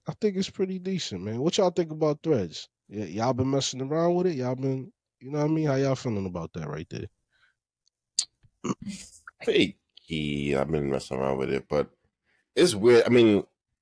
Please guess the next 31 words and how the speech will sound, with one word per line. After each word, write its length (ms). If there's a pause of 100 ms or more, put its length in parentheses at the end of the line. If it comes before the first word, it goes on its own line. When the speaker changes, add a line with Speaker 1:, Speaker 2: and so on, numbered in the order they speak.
(100)
Speaker 2:
it's 100
not 160
really 160
at, 200 (840)
'cause 120
I, 240
I 40
just 160
been 100
seeing 320
people 280
that's, 240
like, 200 (320)
I 60
guess 120
the 120
famous 320
people 320
that 200
you, 360 (1120)
like, 180
know 180
from, 180
like, 140
Instagram 460
or, 220
like, 300 (600)
the 120
algorithm 640
from 240
a-, 140